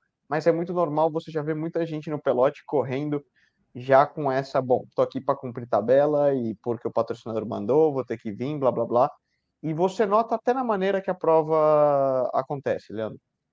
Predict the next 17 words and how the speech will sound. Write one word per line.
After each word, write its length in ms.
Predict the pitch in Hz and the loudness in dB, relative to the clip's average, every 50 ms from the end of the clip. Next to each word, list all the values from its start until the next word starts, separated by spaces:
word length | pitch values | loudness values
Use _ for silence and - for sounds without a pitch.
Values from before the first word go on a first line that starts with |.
| _ _ _ | _ _ _
Posso 180 | 127 127 123 - | -2 -2 -2 -2
falar 180 | 143 127 127 | -2 -2 -2
de 80 | 135 135 | -4 -4
primeira 320 | - 135 127 131 131 131 | -8 -6 -4 -2 -2 -2
mão, 160 | 127 131 131 | -2 -4 -6
por 160 | 131 - 135 123 | -6 -6 -6 -6
exemplo, 420 | 127 127 127 120 120 120 113 110 - _ _ _ _ _ _ _ _ _ _ _ _ _ _ - | -4 -6 -8 -10 -8 -10 -10 -10 -12 _ _ _ _ _ _ _ _ _ _ _ _ _ _ -10
esse 220 | 127 120 - - | -10 -10 -8 -6
domingo 360 | 131 127 123 123 123 120 120 120 | -6 -6 -6 -6 -6 -4 -2 -2
ontem 280 | 117 117 113 123 120 | -2 -4 -4 -6 -8
na, 480 | 117 117 117 117 117 117 117 117 113 113 | -6 -6 -6 -4 -4 -4 -4 -4 -6 -6
na 160 | 110 110 110 | -6 -6 -8
França, 480 | - _ - 135 151 170 175 - - - - _ _ _ _ _ _ _ _ | -8 _ -6 -4 -4 -4 -6 -10 -14 -18 -18 _ _ _ _ _ _ _ _
prova 200 | 123 131 120 127 | -2 -2 0 0
que 60 | 139 | -4
eu 60 | 131 | -6
co-, 320 | 127 131 123 123 - - | -4 -2 -2 -2 -4 -6